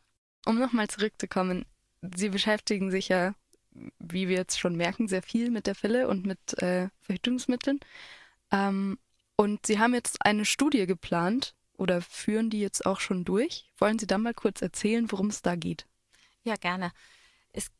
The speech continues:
Speaker 2: ich hole noch ein bisschen aus. Es gibt zu dem Zusammenhang Pille und Depression einige Studien, aber die sind teilweise gar nicht so gut gemacht, weil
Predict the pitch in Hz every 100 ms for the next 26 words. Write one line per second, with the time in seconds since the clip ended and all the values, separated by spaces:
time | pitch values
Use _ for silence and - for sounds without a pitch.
0 | _ - - 233 226 196 190 202 - 175
1 | - 143 214 320 - - - - - -
2 | 240 339 - 262 _ - 233 214 208 -
3 | 185 190 240 254 247 240 - 233 240 202
4 | 208 - 196 - 202 208 - - 180 196
5 | 175 175 - 175 180 170 170 - - -
6 | - 175 208 233 233 226 202 208 220 214
7 | - 208 220 - 202 202 202 - 185 143
8 | 143 - - _ _ _ _ _ _ _
9 | _ - 180 180 240 277 277